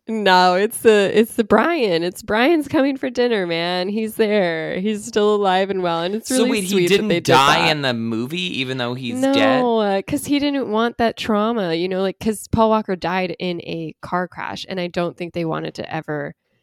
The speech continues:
Speaker 1: have anything similar to that happen on screen. But they also, Vin Diesel's talked about how important it was that he lived on in this project that they, like, you know, they're, like, obsessed with each other. Like, sh-,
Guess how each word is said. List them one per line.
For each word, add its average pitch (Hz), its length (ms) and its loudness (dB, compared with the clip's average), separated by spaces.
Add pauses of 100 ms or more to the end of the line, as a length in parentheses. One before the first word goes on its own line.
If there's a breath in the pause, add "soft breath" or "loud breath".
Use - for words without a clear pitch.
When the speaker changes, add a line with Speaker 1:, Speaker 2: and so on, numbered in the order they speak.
(220)
Speaker 1:
have 156 240 -8 (120)
anything 165 400 -4
similar 147 360 -8
to 139 100 -6
that 135 200 -8
happen 147 320 -8
on 143 140 -8
screen. 165 260 -10
But 165 140 -10
they 175 120 -6 (140)
also, 185 540 -2 (160)
Vin 202 160 2
Diesel's 196 340 -2
talked 185 240 -2
about 175 140 -4
how 175 120 0
important 175 380 -4
it 165 40 -10
was 156 240 -8
that - 180 -8
he 165 240 -8
lived 165 260 -8
on 175 480 -4 (340 soft breath)
in 202 140 -2
this 190 180 -2
project 190 500 -2
that 165 120 -6
they, 165 140 -4
like, 160 200 -6 (160)
you 247 120 -4
know, 247 100 -2
they're, 247 160 2
like, 254 160 0
obsessed 202 420 -4
with 208 120 0
each 185 180 -4
other. 165 180 -2
Like, - 200 -6
sh-, - 180 -14